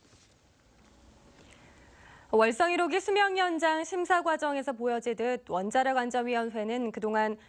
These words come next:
독립성 그리고 공정성과 관련해 많은 논란을 빚어왔는데요. 문재인 대통령이 원안위를 대통령 직소위원회로 승격해 다양성과 독립성을 강화하겠다고 밝혀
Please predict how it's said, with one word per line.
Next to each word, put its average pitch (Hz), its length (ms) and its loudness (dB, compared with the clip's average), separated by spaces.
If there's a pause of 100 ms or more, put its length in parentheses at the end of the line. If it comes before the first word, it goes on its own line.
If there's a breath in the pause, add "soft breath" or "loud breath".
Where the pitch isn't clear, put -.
(120)
독립성 247 760 0
그리고 170 220 -4
공정성과 285 760 0
관련해 220 540 -2
많은 185 480 -4
논란을 240 400 -2
빚어왔는데요. 180 760 -4 (560 loud breath)
문재인 302 320 4
대통령이 339 680 2
원안위를 262 840 0
대통령 277 580 -2
직소위원회로 285 840 0
승격해 262 760 -2 (160 loud breath)
다양성과 262 840 2
독립성을 247 680 -4
강화하겠다고 254 800 -2
밝혀 190 440 -2